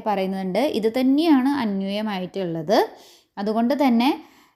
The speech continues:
നിങ്ങൾക്ക് അന്വയത്തിൻ്റെ പ്രവർത്തനം വരുമ്പോൾ ഈ ഒരു ഭാഗം എഴുതാനായിട്ട് ശ്രമിക്കണം കേട്ടോ.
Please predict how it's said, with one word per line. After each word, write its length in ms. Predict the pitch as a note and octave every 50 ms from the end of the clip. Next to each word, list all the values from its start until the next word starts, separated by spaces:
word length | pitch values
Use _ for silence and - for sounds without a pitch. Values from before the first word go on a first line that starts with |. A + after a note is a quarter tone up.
| _ -
നിങ്ങൾക്ക് 400 | G3+ A3 A3 A3 A3+ A3+ - G#3
അന്വയത്തിൻ്റെ 580 | - - A3+ A3 A3+ A#3 A#3+ A#3+ C4+ C4 C#4+
പ്രവർത്തനം 520 | D4+ C4 C#4 B3+ A#3 A3 A3+ A#3 A#3 B3+ B3
വരുമ്പോൾ 420 | A#3+ A3+ G#3+ G3+ G#3 B3 D#4+ F4 -
ഈ 240 | - A3+ A#3 D4 E4
ഒരു 180 | D4+ C4 C4
ഭാഗം 580 | C#4 B3 A#3 A#3 A3 F#3+ F#3 F3 G#3+ A#3+ C#4 C#4
എഴുതാനായിട്ട് 680 | A3+ G3 F#3+ F3+ E3+ G3 G3+ G#3 G3 F3+ F3 E3+ - C#4+
ശ്രമിക്കണം 560 | C#4 - D#4 C4 A3+ G3+ - - E3 F3 F#3+ A3+
കേട്ടോ. 240 | C4+ B3+ - G3